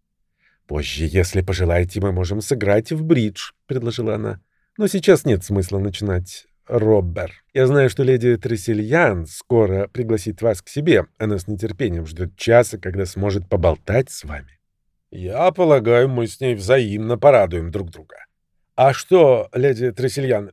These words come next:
никогда не присоединяется к вам за ужином?» «Нет, иногда мы спускаем ее вниз в инвалидной коляске. У нас даже есть специальный лифт для такого случая. Но сегодня она предпочла свою собственную комнату.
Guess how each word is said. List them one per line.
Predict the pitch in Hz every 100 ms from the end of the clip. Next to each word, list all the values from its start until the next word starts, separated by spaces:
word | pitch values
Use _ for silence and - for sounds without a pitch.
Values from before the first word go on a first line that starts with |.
| -
никогда | 127 131 127 110 110
не | 104
присоединяется | 95 95 - 95 110 151 214 - 202
к |
вам | 170 113 82
за | -
ужином?» | 104 - _ _ _ _ _ _ _ _ _ _ _
«Нет, | 98 104 147 131 92
иногда | 95 101 98 107 110
мы | 104 101
спускаем | - 101 113 101 95 95 - 107
ее | 98 107 95 101
вниз | 92 107 160 208 87 -
в | 101
инвалидной | 110 127 110 131
коляске. | 175 180 87 - - _ _ _ _
У | 85
нас | 82
даже | 90 87
есть | 90 95 90
специальный | - - 110 107 104 107 -
лифт | 104 127 170 - - 120 92
для | 90 98
такого | 95 - 92 85
случая. | - - - 107 92 _ _ -
Но | 202 214
сегодня | - 220 220 156
она | 123 147
предпочла | - 107 120 - 123 123 113
свою | 110 107 98
собственную | - 92 - 98 87
комнату. | - 85 78 73 -